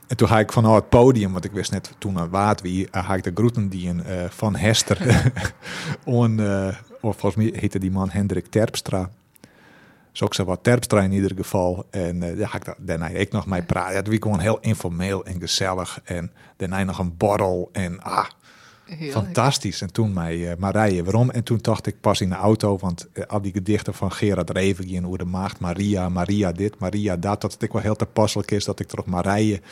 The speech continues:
Speaker 2: Ja.
Speaker 1: n-, nee, dat Reven-evenement in en weer bracht ben. Ja,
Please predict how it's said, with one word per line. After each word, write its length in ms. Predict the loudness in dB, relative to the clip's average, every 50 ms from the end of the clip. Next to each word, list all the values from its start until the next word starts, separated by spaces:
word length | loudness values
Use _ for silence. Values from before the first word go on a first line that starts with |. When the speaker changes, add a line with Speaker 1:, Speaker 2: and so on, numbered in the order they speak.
| -14 -10 -8
Speaker 2:
Ja. 200 | -8 -6 -8 -8 -10
Speaker 1:
n-, 80 | -12 -12
nee, 360 | -12 -8 -4 -2 0 0 0 0
dat 140 | -2 -2
Reven-evenement 920 | 2 4 6 8 8 8 6 4 2 0 2 2 2 2 2 0 0 -2 -2
in 160 | -2 -2 0
en 80 | 0 0
weer 160 | 0 0 0 0
bracht 320 | -2 -2 -4 -4 -6 -6
ben. 220 | -6 -6 -6 -6 -10 -16 -20 -20 -20 -20 -20 -20 -20 _ _ _ _ _ _ _ _ _ _ -20 -20 _
Ja, 240 | -6 -4 -4 -4 -6